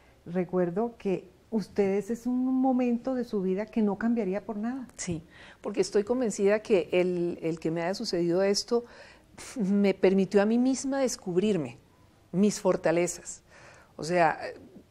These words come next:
Speaker 2: eh, entre la Adriana del colegio San Patricio, la chiquita de la clase de mi colegio, a la, a la Adriana que se gesta después de todo esto, definitivamente hay una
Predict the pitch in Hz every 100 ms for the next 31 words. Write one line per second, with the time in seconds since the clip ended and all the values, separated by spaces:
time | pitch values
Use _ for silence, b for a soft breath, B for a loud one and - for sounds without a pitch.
0 | _ _ _ _ - - - 165 165 160
1 | 156 - - 180 175 185 180 170 175 202
2 | 202 233 240 185 170 165 - - 185 160
3 | 170 165 - 113 180 - - 170 208 214
4 | - 208 170 - 285 B B B B -
5 | 240 220 - 180 185 180 233 226 - 185
6 | 165 156 156 151 - 170 165 165 180 185
7 | 208 240 208 165 - - - - 214 233
8 | - 233 214 - 170 196 208 208 202 208
9 | 226 226 B B B B 170 170 170 170
10 | 175 180 185 185 185